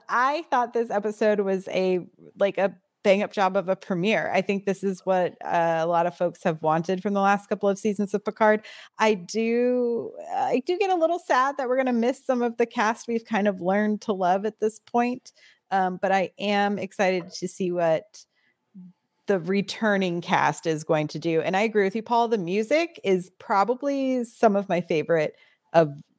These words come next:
most of the series. I think it's, like, an incredible job of, of weaving in a lot of nostalgia with a lot of new, uh, new themes that we've kind of come to know and love. And, um, yeah, way to open up with just Beverly Crusher kicking ass. And I'm like,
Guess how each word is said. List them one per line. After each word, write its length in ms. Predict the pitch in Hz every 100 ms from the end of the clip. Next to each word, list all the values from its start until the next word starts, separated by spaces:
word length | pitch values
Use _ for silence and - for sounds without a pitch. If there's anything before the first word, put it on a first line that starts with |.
| -
most 380 | 175 160 160 -
of 100 | 143
the 80 | 147
series. 500 | - 151 - 139 -
I 100 | 156
think 200 | 160 -
it's, 320 | - - -
like, 220 | 156 -
an 100 | 156
incredible 540 | 151 151 185 165 156 156
job 360 | 160 151 151
of, 220 | 151 151 - - _ -
of 200 | 156 139
weaving 340 | 165 156 156
in 320 | - 156 151
a 140 | 151 151
lot 180 | 151 147
of 100 | 139
nostalgia 600 | 147 160 143 139 151 147
with 160 | 147
a 60 | 147
lot 160 | 143 147
of 120 | 139
new, 480 | 147 147 143 143 - - _ _
uh, 200 | 156 147 165
new 240 | 165 160
themes 340 | 160 156 151
that 140 | 151 151
we've 160 | 151
kind 220 | - 151 147
of 100 | -
come 240 | 151 143
to 120 | -
know 220 | 147 143
and 180 | 139 151
love. 360 | 147 143 143 - -
And, 340 | 147 147 143 151
um, 340 | 147 143 143 -
yeah, 180 | 180
way 220 | 143 208 254
to 160 | 294
open 240 | 208 214 196
up 160 | 202
with 160 | 196 -
just 340 | 170 165 -
Beverly 380 | 180 160 175 170
Crusher 480 | - 156 - 156 -
kicking 400 | - 165 156 151
ass. 340 | 69 160 -
And 140 | - 165
I'm 180 | 160
like, 320 | 165 160 160